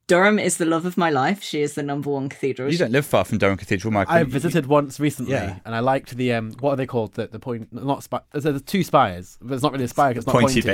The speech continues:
Speaker 2: bit.
Speaker 1: Okay, okay, no, no, no. A spire is the pointy bit that goes on top of a tower.
Speaker 3: <laughs> So it's just towers?
Speaker 1: Yeah, Durham has towers. She has three. She has the two at the West End and then the Central Crossing Tower.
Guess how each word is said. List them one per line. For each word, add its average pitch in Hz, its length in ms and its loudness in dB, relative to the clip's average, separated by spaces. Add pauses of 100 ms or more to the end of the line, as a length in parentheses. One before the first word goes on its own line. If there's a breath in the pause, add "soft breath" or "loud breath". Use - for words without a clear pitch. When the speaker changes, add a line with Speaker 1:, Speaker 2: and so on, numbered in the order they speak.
Speaker 2:
bit. - 140 -16 (100)
Speaker 1:
Okay, 160 340 2
okay, 160 140 -4
no, 147 100 0
no, 143 100 0
no. 135 180 -2 (160 loud breath)
A 139 60 -2
spire 180 420 4
is 190 120 -2
the - 80 -10
pointy - 340 4
bit - 140 2
that 156 80 -2
goes 165 180 0
on 165 100 -2
top 156 240 -2
of 156 80 -8
a 156 60 -2
tower. 156 640 0
Speaker 3:
<laughs> - 140 -20
So 139 80 2
it's 123 60 0
just 127 120 -4
towers? 98 460 0 (120)
Speaker 1:
Yeah, 143 220 4
Durham 160 260 2
has 156 200 -2
towers. 139 360 0
She 143 120 -2
has 139 220 0
three. 160 460 2
She - 180 -6
has 143 220 0
the - 80 -10
two 147 200 0
at 135 80 -2
the 135 80 -6
West 139 280 -2
End 139 300 0
and 147 140 -2
then 131 100 2
the 131 80 0
Central 131 380 -4
Crossing 120 400 -4
Tower. 113 400 -6